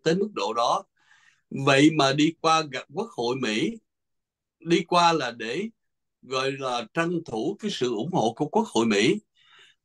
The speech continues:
thì vì lý do gì mà Netanyahu lại đi tới Mar-a-Lago? Không phải là lợi lại để mà, mà Donald Trump khoe cái lỗ tai, dòm cái lỗ tai thôi nè, không?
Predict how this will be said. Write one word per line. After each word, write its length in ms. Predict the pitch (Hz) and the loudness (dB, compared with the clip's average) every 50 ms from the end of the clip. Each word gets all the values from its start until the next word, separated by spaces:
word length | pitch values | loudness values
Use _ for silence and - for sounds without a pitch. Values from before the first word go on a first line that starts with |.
| _ - | _ 2
thì 340 | 131 123 120 117 110 104 104 _ _ _ _ _ _ _ _ _ _ _ _ - | 4 4 4 4 2 0 -2 _ _ _ _ _ _ _ _ _ _ _ _ -10
vì 480 | - 113 117 120 127 123 120 117 113 107 | -8 -6 0 2 4 4 4 4 2 2
lý 340 | 113 123 139 175 214 226 208 | 2 2 0 0 0 0 -2
do 280 | 180 160 147 147 147 139 | 0 0 0 0 0 -2
gì 340 | 139 117 113 104 98 92 87 _ _ _ _ _ _ _ _ _ _ _ _ - | -2 -2 -2 -4 -4 -6 -10 _ _ _ _ _ _ _ _ _ _ _ _ -8
mà 260 | - 233 113 110 107 | -4 -2 0 0 0
Netanyahu 720 | 110 117 127 151 180 175 151 139 143 139 139 139 143 139 | 0 0 0 -2 -2 -2 -2 0 0 2 2 2 2 2
lại 320 | 131 120 107 95 92 98 107 | 0 0 0 -2 -2 -4 -4
đi 220 | 123 123 123 123 - | -6 -8 -8 -8 -8
tới 180 | - - 135 165 | -8 -8 -6 -6
Mar-a-Lago? 840 | 175 165 143 131 127 120 120 120 120 120 120 120 113 120 123 120 113 - _ _ _ _ _ _ _ _ _ _ _ _ _ _ _ _ _ _ | -4 -4 -4 -4 -2 -2 -4 -4 -2 -2 -4 -2 0 0 2 0 0 -2 _ _ _ _ _ _ _ _ _ _ _ _ _ _ _ _ _ _
Không 240 | - 170 180 180 160 | 0 2 2 2 2
phải 220 | 139 123 131 170 185 | 0 0 0 2 0
là 120 | 156 127 | 0 -2
lợi 320 | 117 113 110 110 117 135 | 0 0 0 0 0 -2
lại 420 | 139 135 131 131 120 110 113 123 135 | -2 -4 -4 -2 0 0 0 0 -2
để 200 | 135 127 135 170 | -4 -6 -8 -8
mà, 120 | 175 156 131 123 113 _ _ _ _ _ - | -8 -8 -8 -10 -10 _ _ _ _ _ -12
mà 260 | - 123 123 127 127 123 120 123 123 123 127 127 135 | -8 -4 -2 -2 0 -2 -2 -2 -4 -4 -2 0 2
Donald 260 | 147 156 151 156 147 143 | 2 2 2 2 0 2
Trump 320 | 160 151 147 151 151 147 143 | 0 2 2 2 0 0 -2
khoe 260 | - - 160 156 160 151 | -2 0 0 2 2 0
cái 160 | 151 170 156 | -2 -2 -2
lỗ 160 | 135 143 175 | -2 -2 -2
tai, 340 | - - 143 143 143 147 147 147 | 0 0 0 0 0 0 -2 -2
dòm 260 | 143 123 113 113 110 | -2 -2 -4 -4 -6
cái 120 | 110 160 165 | -6 -4 -4
lỗ 180 | 147 127 160 | -2 -4 -4
tai 240 | 165 151 139 143 143 | -2 -2 0 -2 -2
thôi 120 | 143 147 | -2 -4
nè, 120 | 143 135 127 143 | -4 -4 -2 0
không? 180 | 156 156 151 | -2 -2 -2